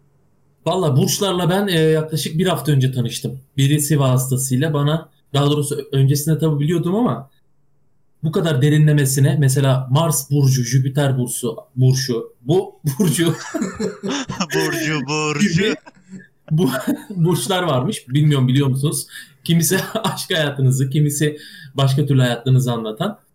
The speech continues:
Speaker 1: Öyle ayır-, ayrılıyormuş. Burç haritaları var falan. Böyle deniz derya. Acayip YouTube vi-, kanalları var gibi. Ben bir hafta önce tanıştım.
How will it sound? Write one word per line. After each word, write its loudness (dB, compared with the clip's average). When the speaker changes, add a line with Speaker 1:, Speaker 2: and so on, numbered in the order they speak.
Speaker 1:
Öyle 2
ayır-, 0
ayrılıyormuş. 4
Burç 0
haritaları 2
var -6
falan. -2
Böyle 0
deniz -2
derya. -2
Acayip 0
YouTube 0
vi-, -4
kanalları 2
var -6
gibi. 0
Ben 2
bir 2
hafta -2
önce 0
tanıştım. 0